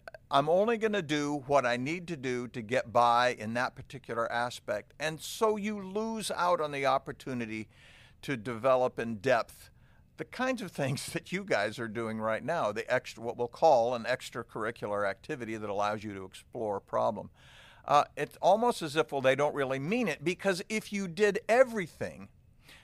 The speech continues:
exactly the way they said to do it, it would be twenty-six hours in every day, and you can't do that. Midshipmen, as it is, only sleep, uh, it used to be true, I assume it still is, four hours a,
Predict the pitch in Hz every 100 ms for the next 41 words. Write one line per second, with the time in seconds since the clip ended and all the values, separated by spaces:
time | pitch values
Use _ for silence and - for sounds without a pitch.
0 | - 135 123 127 208 233 247 233 190 170
1 | 151 139 - 143 123 123 120 247 226 220
2 | 254 254 240 214 - 180 165 160 196 -
3 | 185 185 190 185 196 196 220 247 240 220
4 | 208 240 233 247 254 240 247 277 214 98
5 | - - - _ 170 196 - 208 220 220
6 | 214 233 269 294 233 202 165 143 - 139
7 | 92 92 - 85 98 170 - 156 147 -
8 | 147 160 185 107 - 120 123 - 143 135
9 | 147 - 147 135 143 151 156 143